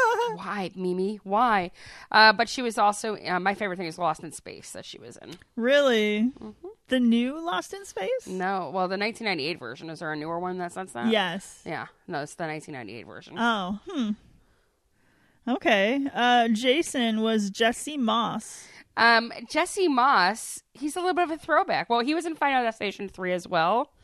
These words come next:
Speaker 2: which we'll see him in that. A little bit of a throwback to one of our first ep-, our first episode, Tucker and Dale versus Eel-,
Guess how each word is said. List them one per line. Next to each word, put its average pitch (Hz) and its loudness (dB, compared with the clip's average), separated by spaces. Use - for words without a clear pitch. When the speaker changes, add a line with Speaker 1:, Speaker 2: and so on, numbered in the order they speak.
Speaker 2:
which - -14
we'll 160 -12
see 170 -8
him 160 -4
in 160 -2
that. 180 -2
A 269 -6
little 370 4
bit 381 4
of 381 0
a - -14
throwback 277 6
to 277 -6
one 277 4
of 277 2
our 285 8
first 285 -4
ep-, - -4
our 269 4
first 349 -4
episode, 170 -4
Tucker 214 -4
and 226 -4
Dale 196 2
versus 202 -6
Eel-, 208 -2